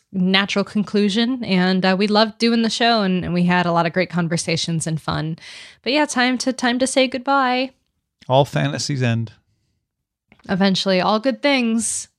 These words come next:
Speaker 1: as they
Speaker 2: Mm.
Speaker 1: say.
Speaker 2: Yeah. Journeys
Speaker 1: All good
Speaker 2: end.
Speaker 1: things. All right. So, uh, we are, what doesn't end in the world is Bob.
Speaker 2: There are so many Bobs.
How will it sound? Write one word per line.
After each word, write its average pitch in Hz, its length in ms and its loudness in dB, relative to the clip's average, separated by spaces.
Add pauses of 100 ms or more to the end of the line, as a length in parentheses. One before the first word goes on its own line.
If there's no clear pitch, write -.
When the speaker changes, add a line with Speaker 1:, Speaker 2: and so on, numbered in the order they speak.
(140)
Speaker 1:
as 131 160 4
they 190 80 4
Speaker 2:
Mm. 185 40 2
Speaker 1:
say. 190 460 0 (100)
Speaker 2:
Yeah. 117 260 0 (180)
Journeys 135 300 2
Speaker 1:
All - 40 4
good 139 100 2
Speaker 2:
end. 120 160 -2
Speaker 1:
things. 170 560 -2 (720)
All 233 100 -2
right. 226 320 0
So, 226 400 0
uh, 202 400 0
we 220 240 0
are, 233 140 2
what 220 240 -2
doesn't 269 380 0
end 208 580 0 (260)
in 214 140 0
the 208 60 2
world 196 520 0 (100)
is 202 200 0
Bob. 233 480 -2 (180)
Speaker 2:
There 120 180 2
are 117 40 2
so 135 220 2
many 131 140 0
Bobs. 120 640 -2